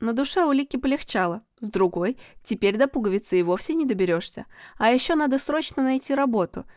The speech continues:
Девушка включила компьютер и погрузилась в поиски. «Хочу пиццу», через час громко сказала она,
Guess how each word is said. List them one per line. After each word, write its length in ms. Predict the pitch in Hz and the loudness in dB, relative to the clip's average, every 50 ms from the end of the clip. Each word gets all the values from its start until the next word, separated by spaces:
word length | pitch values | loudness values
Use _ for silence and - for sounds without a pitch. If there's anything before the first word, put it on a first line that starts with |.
| _ _ - | _ _ -6
Девушка 400 | - 185 196 185 196 - - 202 | -2 0 2 2 0 0 -4 -6
включила 460 | - - 196 185 - - 202 185 180 | -6 -6 -6 -6 -4 0 2 2 2
компьютер 580 | 175 - 175 170 170 - 247 330 - 339 - - _ | 2 0 -2 -2 -2 -2 -4 -4 -4 -6 -8 -8 _
и 80 | - 254 | -10 -8
погрузилась 580 | - 247 226 233 240 233 262 269 254 247 - | -6 -4 -2 -2 -2 0 0 0 0 0 -2
в 100 | - - - | -6 -6 -2
поиски. 520 | - 185 175 170 - - - - 202 214 - _ _ _ _ _ _ _ _ _ _ | 0 0 0 0 -2 -8 -12 -14 -14 -14 -16 _ _ _ _ _ _ _ _ _ _
«Хочу 400 | - - 226 214 - - 254 233 | -6 -4 -4 -4 -2 -2 -4 -4
пиццу», 540 | - - 214 190 - - - - - - - _ _ _ _ | -2 -2 -4 -4 -4 -4 -8 -10 -10 -10 -12 _ _ _ _
через 280 | - - 202 196 202 - | -6 -4 -2 -2 -2 -2
час 240 | - 220 202 190 180 | 0 0 0 0 2
громко 320 | 175 226 269 277 - 247 | 2 2 2 2 0 -2
сказала 480 | 220 - - 196 190 185 185 180 180 185 | -4 -4 -4 -2 2 2 4 4 4 4
она, 220 | 190 240 285 320 | 2 2 0 -2